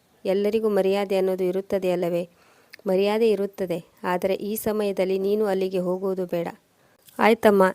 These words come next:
ನೀನು ಹೇಳಿದಂತೆ ಮಾಡುತ್ತೇನೆ" ಎಂದು ನೀಲಂ ತುಂಬ ನೊಂದವಳಂತೆ ಕಣ್ಣೀರು ಸುರಿಸುತ್ತಾ ತನ್ನ ಕೋಣೆಗೆ ಹೋಗುತ್ತಿರುವುದನ್ನು ಅಮ್ಮ ಗಮನಿಸಿದಳು. ಹೇಳಬೇಕೆಂದರೆ ಇಂದು ತವರು ಮನೆಯಲ್ಲಿ ಅವಳ ಮೊದಲ ದಿನವಾಗಿತ್ತು.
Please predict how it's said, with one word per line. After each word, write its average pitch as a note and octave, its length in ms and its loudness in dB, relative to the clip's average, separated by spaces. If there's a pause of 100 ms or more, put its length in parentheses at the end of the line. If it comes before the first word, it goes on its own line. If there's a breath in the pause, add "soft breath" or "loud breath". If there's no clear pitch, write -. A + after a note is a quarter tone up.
ನೀನು A3 240 8
ಹೇಳಿದಂತೆ G#3 560 6
ಮಾಡುತ್ತೇನೆ" F3+ 760 4
ಎಂದು G3 240 4
ನೀಲಂ F#3+ 360 4
ತುಂಬ G3+ 320 2
ನೊಂದವಳಂತೆ F#3+ 760 4 (280 loud breath)
ಕಣ್ಣೀರು A3 380 6
ಸುರಿಸುತ್ತಾ F#3 540 0
ತನ್ನ F#3+ 280 2
ಕೋಣೆಗೆ F#3 360 0
ಹೋಗುತ್ತಿರುವುದನ್ನು F3+ 920 0
ಅಮ್ಮ F#3+ 240 0
ಗಮನಿಸಿದಳು. F3 760 0 (460 soft breath)
ಹೇಳಬೇಕೆಂದರೆ G#3 800 2
ಇಂದು G#3 320 0
ತವರು G3 300 2
ಮನೆಯಲ್ಲಿ G3+ 380 2
ಅವಳ F#3+ 260 2
ಮೊದಲ F#3 420 2
ದಿನವಾಗಿತ್ತು. F3 680 -2